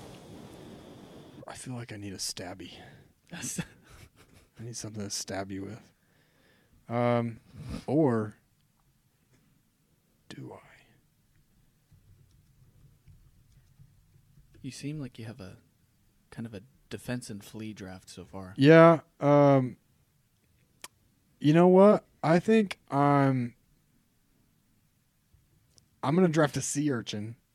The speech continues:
Speaker 2: <laughs> I have that on my list. <laughs> I was like, I, I'm, well, I thought sea urchins, because then you could just, like,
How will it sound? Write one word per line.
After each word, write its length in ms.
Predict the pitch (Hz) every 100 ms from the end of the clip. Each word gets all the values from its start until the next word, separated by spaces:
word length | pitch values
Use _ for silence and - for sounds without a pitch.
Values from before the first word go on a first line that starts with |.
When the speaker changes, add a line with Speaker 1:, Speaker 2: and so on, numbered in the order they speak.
| _
Speaker 2:
<laughs> 60 | 220 - - - -
I 140 | 320
have 160 | 427 415
that 120 | 262
on 140 | 254 247
my 140 | 247
list. 340 | 247 269 -
<laughs> 40 | 233
I 960 | 302 320 - - 349 - - - - 208
was 80 |
like, 160 | 220 214
I, 120 | 190 220 247 - - - -
I'm, 180 | 190 -
well, 260 | 160 156 -
I 140 | 175
thought 400 | 214 180 147 - - _ _ _ -
sea 220 | - 147
urchins, 720 | 135 - 143 113 110 - - _ _ _ -
because 280 | 147 139 131
then 120 | 131
you 60 | 131
could 100 | 147
just, 160 | 123
like, 100 | 123